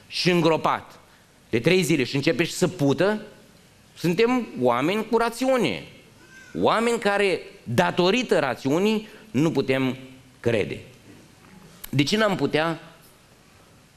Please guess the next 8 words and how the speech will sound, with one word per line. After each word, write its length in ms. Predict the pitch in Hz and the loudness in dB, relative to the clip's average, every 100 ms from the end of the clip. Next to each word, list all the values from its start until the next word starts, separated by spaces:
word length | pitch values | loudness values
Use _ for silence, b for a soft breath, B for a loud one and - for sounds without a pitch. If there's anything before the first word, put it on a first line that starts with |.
| - | -12
considera 400 | - 170 131 143 | -2 0 2 0
Biblia 300 | 160 156 147 | 2 2 2
învecinată 440 | 147 139 139 139 135 | 0 -2 -2 -4 -2
cu 100 | 123 | -2
basmul? 400 | 117 104 - 65 - - - - _ _ - _ _ _ B B | -2 -2 -8 -14 -16 -20 -20 -20 _ _ -20 _ _ _ B B
Știți, 480 | - - 185 - 160 | -4 0 0 2 2
uh, 380 | 165 156 151 135 - - - _ _ b b b b - | 4 4 2 0 -8 -20 -20 _ _ b b b b -10
calul 560 | - 170 165 151 147 | 0 2 2 2 0